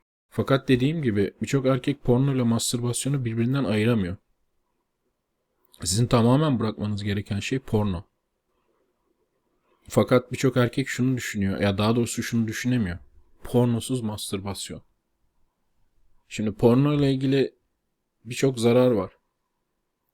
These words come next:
Bu zararları listelemek çok önemli değil. Her yerde listeleniyor zaten. Bizim Pornoyu Bırakmanın Kolay Yolu kitabı da zaten temel olarak zararları göreyim de korkuyum üzerinden işlemiyor.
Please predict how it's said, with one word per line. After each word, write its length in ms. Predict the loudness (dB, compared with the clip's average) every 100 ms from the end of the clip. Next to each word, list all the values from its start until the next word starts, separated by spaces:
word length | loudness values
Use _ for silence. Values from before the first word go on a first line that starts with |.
| _ _ _ _ -8
Bu 80 | -2
zararları 720 | 2 4 4 4 4 2 -2 -6
listelemek 600 | -4 -4 -4 -4 -4 -4
çok 200 | -6 -4
önemli 300 | -4 -2 -2
değil. 140 | -2
Her 160 | -2 -2
yerde 340 | -2 -2 -4
listeleniyor 540 | -6 -6 -6 -4 -4 -4
zaten. 400 | -6 -10 -12 -16 _ _ _ _ _ _ _ _ _ _ _ _
Bizim 300 | -2 0 0 -2 _
Pornoyu 440 | 6 8 8 6 4
Bırakmanın 420 | 2 2 0 0
Kolay 360 | 0 2 4
Yolu 160 | 4 0
kitabı 400 | -4 -2 -2 0
da 100 | -2
zaten 440 | -2 -4 -4 -6 -6 _ _
temel 220 | -2 2
olarak 380 | 2 0 -2 -10 _
zararları 540 | -2 0 0 0 -2 0
göreyim 360 | 0 0 -2
de 60 | -2
korkuyum 480 | -4 -6 -4 -2 -2
üzerinden 380 | -2 -2 -2
işlemiyor. 440 | -2 -2 -2 -4